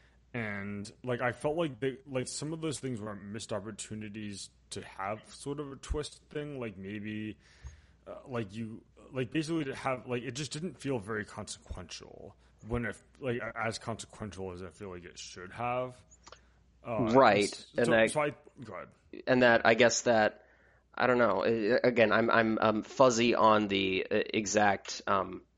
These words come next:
Speaker 2: the exact escalation of the conflict at the time, um, but did they not,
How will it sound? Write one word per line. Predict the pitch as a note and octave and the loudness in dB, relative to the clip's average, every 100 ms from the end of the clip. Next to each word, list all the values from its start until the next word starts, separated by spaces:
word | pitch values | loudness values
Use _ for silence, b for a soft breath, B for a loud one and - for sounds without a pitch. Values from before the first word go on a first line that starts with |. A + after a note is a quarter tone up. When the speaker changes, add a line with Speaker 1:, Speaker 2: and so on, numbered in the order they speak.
| - | 0
Speaker 2:
the | A#2 | 2
exact | G#2+ A2+ G#2+ - | 6 6 6 4
escalation | G#2 - G#2 G2+ G2+ G#2 G2 | 0 0 0 0 0 -2 -2
of | G2+ G2 | -2 -2
the | G2 | -4
conflict | - G2 - F#2+ - | -2 -2 -2 -6 -2
at | G2 - | -2 -4
the | - - | -12 -12
time, | - - G#2 F#2 F2+ F2 B B B _ | -4 2 4 2 -2 -10 B B B _
um, | G#2 F#2+ F2+ F2 - _ _ _ | 0 0 0 -4 -16 _ _ _
but | A2 G2+ - - - b b b _ _ - G#2+ | 4 4 2 -4 -6 b b b _ _ -18 0
did | G#2 B2+ A#2 | 4 4 6
they | A#2+ G#2+ | 6 8
not, | G#2+ A2 G#2+ G#2+ G#2 - - | 6 6 8 8 6 2 -6